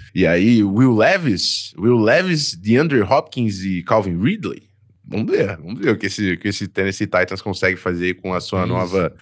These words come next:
Speaker 1: coaching staff. Mas, vamos lá, Ornelas, quer, quer ir por time? Tem algum time que lhe, lhe abre os olhos, lhe chama as, tá,
Speaker 2: Cara,
Speaker 1: tá.
Speaker 2: eu, eu, eu, como torcedor do Miami Dolphins, eu queria falar um pouco de Miami.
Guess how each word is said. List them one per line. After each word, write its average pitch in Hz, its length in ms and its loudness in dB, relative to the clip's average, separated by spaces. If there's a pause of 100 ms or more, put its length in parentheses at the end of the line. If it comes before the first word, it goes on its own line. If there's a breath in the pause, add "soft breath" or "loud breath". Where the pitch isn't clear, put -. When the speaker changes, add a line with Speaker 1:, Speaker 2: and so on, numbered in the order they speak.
Speaker 1:
coaching 117 380 2
staff. 98 440 0 (400 loud breath)
Mas, 202 800 0
vamos 220 260 2
lá, 110 200 4
Ornelas, 117 360 2
quer, 180 280 2
quer 190 100 2
ir 220 120 4
por 120 240 -4
time? 107 600 -2 (160)
Tem 151 140 2
algum 143 240 2
time 139 480 0
que 120 180 -4
lhe, 90 560 -2
lhe 101 80 0
abre 113 220 2
os 90 180 -4
olhos, 127 520 2
lhe 98 100 -8
chama - 280 -8
as, 101 100 -10 (480)
tá, 90 200 -4
Speaker 2:
Cara, 214 340 2
Speaker 1:
tá. 156 120 0
Speaker 2:
eu, 180 280 -2
eu, 175 360 -4
eu, 180 160 0
como 220 220 -2
torcedor 208 420 2
do 190 80 -2
Miami 190 240 0
Dolphins, 180 460 0
eu 254 80 -2
queria 180 240 2
falar 165 240 2
um 147 80 -2
pouco 131 200 -10
de 135 80 -16
Miami. 147 460 -2